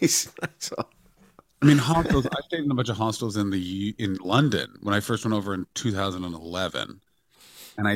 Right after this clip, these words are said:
Speaker 2: think, I think the craziest one was a guy showed up, kept screaming about how he was a chemical engineer, like, violently drunk on rum,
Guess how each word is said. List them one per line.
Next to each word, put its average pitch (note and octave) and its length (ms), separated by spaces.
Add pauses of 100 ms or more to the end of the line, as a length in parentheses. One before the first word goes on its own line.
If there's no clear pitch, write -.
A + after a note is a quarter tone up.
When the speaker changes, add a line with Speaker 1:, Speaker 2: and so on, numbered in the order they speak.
(140)
Speaker 2:
think, B2 340 (240)
I A2+ 60
think B2+ 160
the A2+ 40
craziest C#3+ 520
one B2 160
was G#2+ 120
a G#2 60
guy G#2+ 320
showed B2 220
up, G#2+ 160
kept G#2+ 180
screaming A#2 320
about G#2+ 120
how A2 100
he G#2+ 60
was G2+ 80
a F#2+ 40
chemical A2 400
engineer, F#2+ 420
like, G2 220 (1000)
violently G#2+ 840
drunk F#2 300
on F2+ 140
rum, F2+ 540